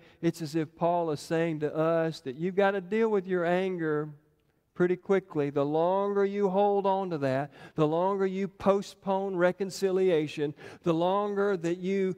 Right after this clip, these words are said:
hold a grudge, uh, the, the more damaging it is to you and to the relationships around you. And so Paul is reminding us that when you get angry, it's important to work through that angry just as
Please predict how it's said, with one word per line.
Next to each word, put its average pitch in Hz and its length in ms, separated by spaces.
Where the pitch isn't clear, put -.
hold 202 460
a 202 80
grudge, 156 880
uh, 147 340
the, 151 160
the 151 140
more 160 220
damaging 165 720
it 135 160
is 139 320
to 123 140
you 190 600
and 127 140
to 139 100
the 131 120
relationships 151 1300
around 131 560
you. 120 200
And 135 120
so 139 160
Paul 165 480
is 147 140
reminding 151 760
us 147 240
that 147 180
when 180 240
you 196 120
get 180 300
angry, 185 560
it's 175 220
important 165 580
to 147 80
work 165 480
through 175 280
that 160 280
angry 160 520
just 143 320
as 117 220